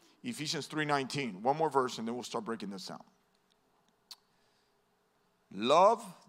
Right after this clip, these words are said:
doesn't keep record of wrong. This is important.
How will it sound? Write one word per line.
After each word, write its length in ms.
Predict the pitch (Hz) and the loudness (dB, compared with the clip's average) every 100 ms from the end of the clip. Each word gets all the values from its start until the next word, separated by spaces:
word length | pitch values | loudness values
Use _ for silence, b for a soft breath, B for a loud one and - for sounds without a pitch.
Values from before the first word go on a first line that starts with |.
| 107 | -2
doesn't 400 | 104 170 185 202 | 4 4 4 -2
keep 240 | - 175 175 | -4 -6 -6
record 480 | 147 151 147 147 143 | 2 4 4 2 0
of 200 | 147 123 | 0 -2
wrong. 600 | 117 135 151 135 104 76 - - _ _ _ _ _ _ _ _ _ _ _ _ _ _ _ _ _ _ _ _ _ _ _ _ | 4 6 8 6 2 -2 -12 -20 _ _ _ _ _ _ _ _ _ _ _ _ _ _ _ _ _ _ _ _ _ _ _ _
This 180 | 120 113 | -10 -6
is 120 | 147 | -4
important. 520 | 160 131 170 123 90 | -6 0 2 2 0